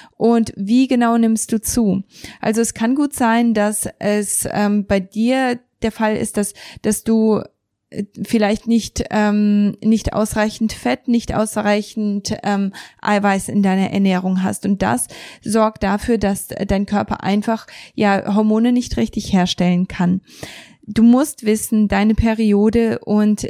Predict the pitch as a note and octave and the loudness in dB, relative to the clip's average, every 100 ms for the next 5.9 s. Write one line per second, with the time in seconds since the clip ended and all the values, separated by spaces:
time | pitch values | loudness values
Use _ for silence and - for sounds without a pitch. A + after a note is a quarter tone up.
0 | F#3+ G3+ G3+ G#3 G3+ F#3+ - C3+ - A#3+ | -6 -2 0 2 2 0 -2 -4 -2 -2
1 | G#3+ - F3+ F3+ G3 G3 G3+ - A3 G#3+ | -2 -2 -2 0 -2 -4 -6 -4 0 2
2 | G3 A3+ - G#3+ - - F#3+ F#3+ F#3 - | 4 2 0 -6 -6 -4 -2 -2 -6 -10
3 | - - - G#3 G#3+ G#3+ A#3+ - A3+ C4+ | -18 -14 -4 -2 0 -2 -2 2 4 2
4 | - - G#3+ G#3+ - G3+ G#3+ - A#3 - | -2 -4 -2 -2 -2 -2 -2 -4 -4 -2
5 | G#3 G3+ G#3 - F#3+ F#3 F#3+ G3+ A3+ | -2 -2 -2 -2 -2 0 0 0 -2